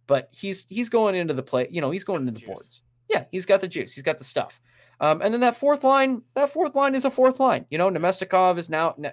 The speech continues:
Speaker 1: Nemestikov is also a journeyman nowadays. Uh, he's just kinda cruising into the sunset here, so to speak. Um, and I don't know the other two guys. So, but, so this,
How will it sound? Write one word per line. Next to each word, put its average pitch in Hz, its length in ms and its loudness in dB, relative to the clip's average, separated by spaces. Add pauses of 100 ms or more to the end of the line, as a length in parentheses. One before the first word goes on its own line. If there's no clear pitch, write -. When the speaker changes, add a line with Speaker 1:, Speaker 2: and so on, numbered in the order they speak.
Speaker 1:
Nemestikov 175 680 0
is 143 80 -4
also 147 260 0
a 135 40 -2
journeyman 135 440 -4
nowadays. 123 680 -2 (380)
Uh, 113 140 -4
he's 123 260 -10
just - 220 -12
kinda 113 220 -8 (360)
cruising 127 320 -8
into 117 200 -6
the - 80 -16
sunset 117 520 -6
here, 110 200 -10
so 110 160 -10
to 110 100 -12
speak. 113 380 -12 (380)
Um, 107 440 -4 (540)
and 139 120 0
I 127 80 2
don't 110 80 -2
know 117 100 -2
the 113 100 -2
other 107 120 -6
two 104 160 -14
guys. - 240 -14
So, - 100 -14
but, - 240 0 (220)
so 247 160 0
this, 240 220 -6